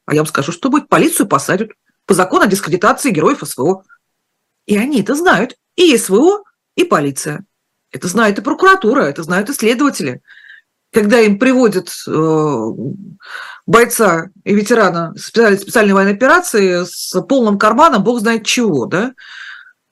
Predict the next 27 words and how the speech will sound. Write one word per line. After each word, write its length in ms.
М, 340
наркоторговлю 1500
в 60
особо 640
крупном. 760
А 100
он 120
достаёт 340
удостоверение, 500
говорит: 220
"Вы 80
мне 80
подкинули 360
сейчас 320
с 60
целью 160
дискредитации 760
добровольцев". 640
Кто 180
будет 140
эти 80
случаи 260
фиксировать? 640
Дураков 460
в 40
полиции 440
нет. 460